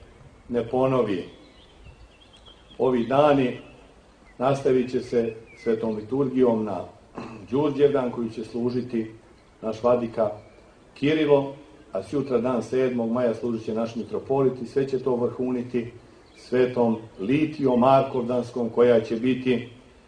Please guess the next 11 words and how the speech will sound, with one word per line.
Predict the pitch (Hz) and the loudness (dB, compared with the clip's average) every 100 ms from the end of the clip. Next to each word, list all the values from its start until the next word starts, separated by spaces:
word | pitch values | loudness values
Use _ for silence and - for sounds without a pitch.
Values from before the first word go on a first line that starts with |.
| _ _ - | _ _ 0
u | 120 | 2
nedelju | 127 131 131 120 117 | 4 6 6 4 4
veče | 123 131 127 | 4 2 2
uoči | 123 123 110 | 4 4 2
Markovdana | 113 123 135 - 127 117 117 113 | 0 2 2 2 -2 0 0 2
u | 110 | 0
osamnaest | 107 127 127 110 - | 0 0 2 0 4
časova | 120 131 - 123 117 | 4 4 2 4 6
ovdje | 117 113 113 110 - - - - _ | 6 4 0 0 -8 -20 -20 -20 _
ispred | 117 107 - 110 101 - - - - - - - | -10 -8 0 0 0 -8 -20 -20 -20 -20 -20 -6
našeg | 113 - | -4 -2